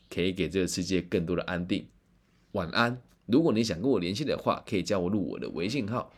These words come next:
B五幺五二零零幺。那假设是台湾地区的朋友，透过 Facebook、Instagram 都可以找到我啊，还有I G，我的名字叫李庚希，木子李，甲乙丙丁戊己庚辛的庚，王羲之的羲。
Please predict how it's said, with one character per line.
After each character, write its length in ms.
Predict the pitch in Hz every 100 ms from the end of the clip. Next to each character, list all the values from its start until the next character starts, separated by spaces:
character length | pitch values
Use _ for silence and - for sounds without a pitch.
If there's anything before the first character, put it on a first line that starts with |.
| -
B 160 | - 185
五 140 | 131
幺 200 | 82 95
五 200 | 113 - - -
二 80 | 98
零 140 | 82
零 140 | 80 85
幺。 240 | 87 87 - - - -
那 120 | 98
假 140 | 90 82
设 120 | 90
是 120 | 101
台 120 | 101
湾 200 | 85 101
地 120 | 113 117
区 120 | 117
的 80 | 104
朋 220 | 85 104
友， 180 | 104 -
透 120 | 110
过 140 | 107 101
Facebook、 500 | 120 117 - 113 - - _
Instagram 460 | 110 113 - 107 87
都 100 | 98
可 140 | 90
以 60 | 98
找 160 | -
到 160 | 113 110
我 200 | 58 - _ _
啊， 180 | - -
还 120 | 92
有 120 | 92
I 180 | - 131
G， 340 | 127 170 196 - - - -
我 100 | 95
的 80 |
名 160 | 95 123
字 80 | 113
叫 140 | 113
李 120 | 90
庚 220 | 76 92 95
希， 280 | 92 92 -
木 160 | 190
子 160 | 147 104
李， 300 | 123 107 - _ _ _
甲 180 | - 92
乙 100 | 110
丙 180 | 120 85
丁 140 | 101
戊 120 | 95 107
己 160 | -
庚 180 | 80 95
辛 80 | 98
的 80 | 85
庚， 260 | 95 104 - _
王 300 | - 82 82
羲 180 | 92 -
之 140 | 82 87
的 100 | 80
羲。 360 | - 82 80